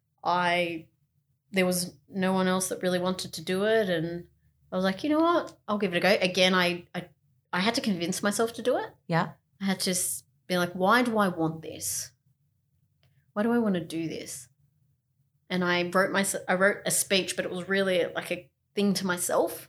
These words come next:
Speaker 2: Yes.
Speaker 1: about why I actually wanted to do that. And I realized that,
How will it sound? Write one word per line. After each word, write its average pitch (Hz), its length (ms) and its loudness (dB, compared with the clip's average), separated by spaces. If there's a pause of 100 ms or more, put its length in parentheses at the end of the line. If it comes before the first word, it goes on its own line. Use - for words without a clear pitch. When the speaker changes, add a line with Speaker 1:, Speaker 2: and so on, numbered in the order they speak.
Speaker 2:
Yes. - 320 -2
Speaker 1:
about - 220 -6
why 170 140 2
I 175 80 4
actually 170 320 0
wanted 170 240 -4
to - 60 -14
do 180 120 -6
that. 220 180 4
And 196 180 0 (800)
I 190 60 -6
realized 233 480 4
that, - 320 0